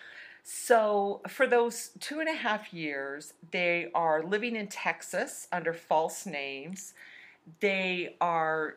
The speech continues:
indulging in their business of car theft. The F B I said they had one of the largest car theft rings.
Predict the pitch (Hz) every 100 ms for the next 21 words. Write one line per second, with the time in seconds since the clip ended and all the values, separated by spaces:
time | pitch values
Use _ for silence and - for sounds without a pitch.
0 | - 175 175 175 170 175 180 175 165 165
1 | 160 160 160 - - - 147 143 - 143
2 | 160 - - - - - - - 208 254
3 | 269 269 190 185 185 185 160 165 170 170
4 | 165 165 175 196 - 175 165 139 135 139
5 | 151 156 156 - - - - - - 165
6 | 160 165 180 185 - 147 143 131 170 214
7 | - -